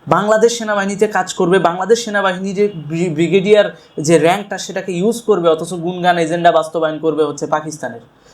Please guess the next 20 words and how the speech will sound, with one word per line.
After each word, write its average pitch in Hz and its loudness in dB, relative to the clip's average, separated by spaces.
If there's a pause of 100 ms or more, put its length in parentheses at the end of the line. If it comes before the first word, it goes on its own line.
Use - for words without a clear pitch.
(100)
তাহলে 180 0
কেন 202 -2
তাকে 175 0 (220)
ব্রিগেডিয়ার 175 2
পদে 165 4
রাখবে 147 0 (140)
বাংলাদেশ 151 -4
সেনাবাহিনী? 143 -10 (580)
কোনো 240 4
দেশের 214 4
সেনাবাহিনী 185 -2
কি 190 -4
তাদের 170 0
দেশের 190 -6
দেশদ্রোহীকে 175 -4
সেনাবাহিনীতে, 156 0 (240)
আহ, 139 4
বড় 160 4
পোস্টে 170 -2
রাখে? 147 -4